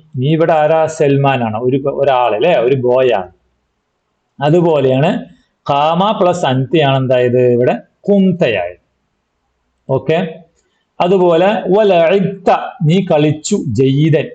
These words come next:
നന്നായി കളിച്ചു. ലഇബ കളിച്ചു, ലഇബ പ്ലസ് അൻത,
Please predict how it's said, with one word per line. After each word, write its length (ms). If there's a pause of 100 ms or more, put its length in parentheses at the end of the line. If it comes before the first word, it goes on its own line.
(380)
നന്നായി 380
കളിച്ചു. 420 (120)
ലഇബ 440
കളിച്ചു, 680
ലഇബ 420
പ്ലസ് 400
അൻത, 420